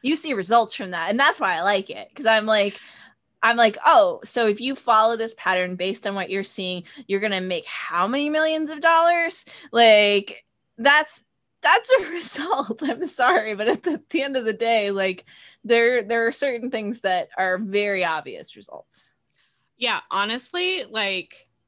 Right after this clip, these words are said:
Speaker 2: things around launching, you know, the witchcraft immersion, or, um, what days that I do more advertising, or,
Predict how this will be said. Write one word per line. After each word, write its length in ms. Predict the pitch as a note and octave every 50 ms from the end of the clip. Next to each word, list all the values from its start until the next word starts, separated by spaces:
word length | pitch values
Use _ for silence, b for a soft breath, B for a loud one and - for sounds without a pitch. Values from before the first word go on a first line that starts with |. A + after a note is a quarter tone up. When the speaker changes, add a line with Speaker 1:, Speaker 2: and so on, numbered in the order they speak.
| _ _ _ _ _
Speaker 2:
things 260 | - A#3 A3 A3 G3+ A#3
around 360 | G#3+ G#3 G#3 G#3 G#3 G#3 F#3+
launching, 1000 | E3+ F3 F3 F3 F3+ - - G3+ G3 F#3+ F#3+ F#3+ G3 G3 G3 G3 G3 G3 F#3+ - -
you 120 | - G#3 F#3+
know, 560 | F#3 F3+ F#3 F#3+ F#3+ F#3+ G3 G3 G3 G3+ G3
the 380 | F#3 - - G3+ G3+ G3+ G#3 G#3
witchcraft 420 | F#3+ F#3 - - - A3+ A#3 -
immersion, 640 | C4 B3+ B3+ D4 A3+ A3 G3 F#3 F3+ F3+ F3+ F3+ F3
or, 760 | C#3+ - - F3+ F3+ F3 F3 E3+ F3 E3+ F3 F3 F3 E3+ -
um, 380 | - F3+ F3+ F3 F3 F3 F3+ F3+
what 440 | F3 C3 F3+ F3 F3 G3 F#3 - -
days 380 | G3 F#3+ F#3+ F#3+ F#3+ F#3 F#3
that 120 | G3+ G3+ F3+
I 140 | F#3 F#3+ G3
do 480 | F3 - F#3 F#3 F#3+ G3 F#3+ F#3+ F#3+
more 640 | F#3+ F#3+ F#3+ F#3 F3+ F#3 F#3+ G3 F#3+ F#3+ G3 G3 -
advertising, 1040 | - F#3 G#3+ A#3 A3+ A#3 G#3+ - - F#3+ F3+ F3 F#3 F#3 F3+ F3 F3 F3 F3 F3 F3
or, 880 | E3+ - - - F#3 F#3 F#3 F3+ F3+ F3+ F3 F3 F3 F3 F3 F3+ F3